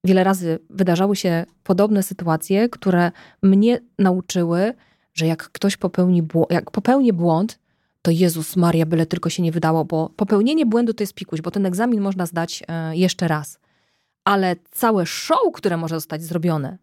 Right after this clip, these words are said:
E, i całe to napiętnowanie i stygmatyzacja, to jest dopiero, e, dramat.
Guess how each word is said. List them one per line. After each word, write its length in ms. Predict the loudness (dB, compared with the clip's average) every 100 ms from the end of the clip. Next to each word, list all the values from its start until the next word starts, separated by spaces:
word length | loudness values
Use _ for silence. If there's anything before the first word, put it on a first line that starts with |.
| _ _ _ -2
E, 160 | 0
i 180 | 0 -2
całe 280 | 0 2 2
to 280 | 2 2 2
napiętnowanie 1000 | 2 2 2 0 0 2 4 2 2 0
i 40 |
stygmatyzacja, 1040 | 0 -2 -2 -2 0 0 0 0 0 0 -6 _ _ _ _ 2
to 160 | 2
jest 240 | 2 -2 -8
dopiero, 540 | -8 -6 -4 -6 -8 -6
e, 280 | -4 -2 -2
dramat. 560 | 2 2 2 -6 -20